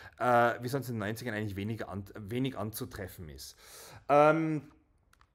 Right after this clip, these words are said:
äh, da sind so unfassbar viel Einflüsse drauf. Ich mein, äh, ich zeige euch jetzt einmal,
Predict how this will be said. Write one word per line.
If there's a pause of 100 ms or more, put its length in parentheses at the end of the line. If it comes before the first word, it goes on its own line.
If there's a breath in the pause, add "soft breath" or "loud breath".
(340)
äh,
da
sind (100)
so
unfassbar
viel
Einflüsse
drauf. (320 loud breath)
Ich
mein, (100)
äh,
ich
zeige
euch
jetzt
einmal,